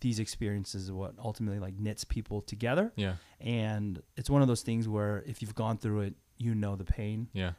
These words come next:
Speaker 1: And so it's, it's one of those things that we hope we can be a blessing to.
Speaker 2: Yeah.
Speaker 1: So Growing Family Podcast, songfam nineteen eighty-six at gmail dot com. Uh, feel free to connect.
Speaker 2: Mm.
Speaker 1: Um, I believe it's still, I believe the podcast is still up, and
Speaker 2: Yep.
Speaker 1: hopefully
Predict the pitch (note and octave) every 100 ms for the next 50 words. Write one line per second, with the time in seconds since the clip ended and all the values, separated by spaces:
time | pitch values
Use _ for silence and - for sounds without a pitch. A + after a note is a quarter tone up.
0 | _ G#2+ - G2+ G2 - - A#2 - A2
1 | G#2 G2 - G2+ G2 F#2 F#2 G2+ - A2
2 | G#2 F#2+ G2 G#2 - G2+ - G2 - -
3 | G2+ F#2 E2+ - A2+ G#2 G2 G2 - D3
4 | D#3+ E3 D3+ C#3+ C3+ B2+ C#3 B2+ B2 -
5 | - - - - - B2+ B2+ - B2 A#2+
6 | A#2 A2 A#2 G#2+ - A2 G#2 G#2 F#2+ G2+
7 | G2+ G2 F#2 A2 G2+ G2+ - - - -
8 | - A2 G#2 G2+ G2 - A2 - A2+ G2
9 | - A2 A2+ G#2+ - A2 G2+ F#2 - -
10 | A#2+ G2+ G2 F#2 - B2+ D3 D3+ C3 -
11 | B2 A2 G#2 - B2+ B2+ C3+ A#2+ G#2+ A2+
12 | G#2 A2 A2+ - G#2 G2+ G#2+ G#2+ F#2+ A#2
13 | A#2+ A2 A2 G#2+